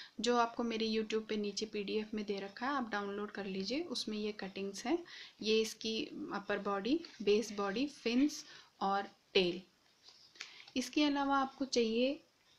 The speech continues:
कपड़ा, फेल्ट। अ, ये आपको कहीं भी चाइनीज़ फेल्ट या इंडियन फेल्ट कहीं भी,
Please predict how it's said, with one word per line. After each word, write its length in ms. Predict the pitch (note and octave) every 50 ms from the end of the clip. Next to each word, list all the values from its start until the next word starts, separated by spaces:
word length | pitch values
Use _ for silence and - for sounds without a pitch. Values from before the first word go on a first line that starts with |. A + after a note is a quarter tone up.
| _ _ _ _ _ - -
कपड़ा, 420 | - G#3+ G#3 - G#3 G3+ A3+ D#4 E4+ - - - -
फेल्ट। 540 | - - A#3 G#3+ G#3 G3+ G#3 C#4+ D4+ - - - - - - - - - - - _ _ _ _ _ _ _ -
अ, 180 | G#3+ G#3 G#3 G#3+
ये 200 | G#3+ A3 A3+ B3+
आपको 240 | B3 B3 B3 D4 C4+
कहीं 280 | C4+ C4 B3+ B3+ C4
भी 120 | B3+ C4+ C4+
चाइनीज़ 580 | C4 B3+ A#3 A3+ A3+ A#3 A#3+ A#3+ A#3 - -
फेल्ट 360 | - A#3 A3+ A3 A3+ A3+ -
या 260 | A3+ A3+ A3 A3 A3 G#3
इंडियन 420 | - A3 G#3+ G#3+ A#3 A3+ A3 A3
फेल्ट 280 | A3 A3+ A3 G#3+ G#3+ A3
कहीं 240 | A3 G#3+ G#3+ A3
भी, 280 | G#3+ A3 A3+ A3+ A3 A3